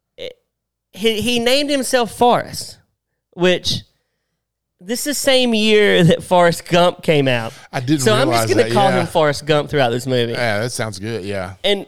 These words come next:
Speaker 1: and, and back to
Speaker 2: Or
Speaker 1: your
Speaker 2: Forrest number two.
Speaker 1: Forrest number two, and this one's definitely a number two. Um, uh,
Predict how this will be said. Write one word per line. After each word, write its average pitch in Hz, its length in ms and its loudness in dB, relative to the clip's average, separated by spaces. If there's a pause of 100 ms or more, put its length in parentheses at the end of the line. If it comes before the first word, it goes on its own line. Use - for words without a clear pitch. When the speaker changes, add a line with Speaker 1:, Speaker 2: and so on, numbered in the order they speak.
Speaker 1:
and, 196 140 -2 (320)
and 190 240 -6
back 277 260 0
to 277 100 -4
Speaker 2:
Or 220 40 -2
Speaker 1:
your 208 300 2
Speaker 2:
Forrest 139 680 0
number 131 240 -6
two. 101 460 -4
Speaker 1:
Forrest 233 560 2
number 202 260 0
two, 151 560 0
and 151 160 -2
this 180 160 -2
one's 147 240 -6
definitely 131 540 -2
a - 20 -6
number 113 300 -8
two. 113 340 -12 (380)
Um, 139 500 -2 (720)
uh, 151 380 2